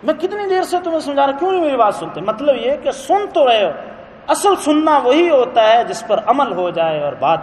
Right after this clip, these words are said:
مان لی جائے، اسی کو سن، سماع نافع، نفع والا۔ اب قرآن کی یہ آیتیں جب پڑھتے ہیں، حبیب نجار کی یہ دعوت ہے جو اللہ نے نقل، اب وہ اللہ تعالیٰ کی وہ جو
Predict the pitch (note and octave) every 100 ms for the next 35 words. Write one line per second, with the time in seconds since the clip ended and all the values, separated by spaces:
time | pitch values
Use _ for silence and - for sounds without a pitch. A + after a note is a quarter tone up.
0 | C3 C3+ E3+ C#3+ B2 - - - G3 -
1 | C#4 F#3+ - - - - - - - -
2 | F#3+ G3 G#3+ F#3 E3+ G#3 - F#3+ - -
3 | - F#3 A3+ G#3 E3+ C#3 G#2+ - - -
4 | - - - - - - D#3+ F#3 F#3 A3
5 | G#3+ G#3 F#3 F3 D#3 E3+ A3+ G3 D#3 -
6 | D3 - F3+ C#3+ - - - - - -
7 | - D#3+ G#3+ G3 F3 C#3 F3 - - G3
8 | D#3 D3 F#3+ G#3 F3 E3 E3+ F#3+ E3 C#3+
9 | - - - - G3 G3+ F#3+ F#3+ F3+ F3+
10 | F3+ F3 F3+ F3 G3